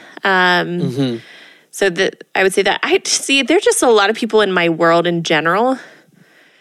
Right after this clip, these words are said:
Speaker 1: And I think that's been part of my, um,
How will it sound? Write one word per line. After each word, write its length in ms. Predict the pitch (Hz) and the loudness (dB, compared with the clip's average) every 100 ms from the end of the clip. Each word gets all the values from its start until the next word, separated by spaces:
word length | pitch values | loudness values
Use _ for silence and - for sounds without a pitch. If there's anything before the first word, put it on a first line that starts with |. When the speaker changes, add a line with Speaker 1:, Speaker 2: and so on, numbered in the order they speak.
| - - - | -20 -20 -10
Speaker 1:
And 320 | - - 214 | -6 -2 -2
I 100 | 208 | -2
think 280 | 226 220 208 | -2 -2 -2
that's 200 | 208 - | -4 -2
been 180 | 185 | -4
part 360 | 185 - 185 180 | -4 0 0 2
of 240 | - 180 175 | 2 0 0
my, 640 | 175 170 170 165 165 - | 0 2 0 0 -4 -6
um, 500 | - 180 170 175 | -2 -2 -2 -2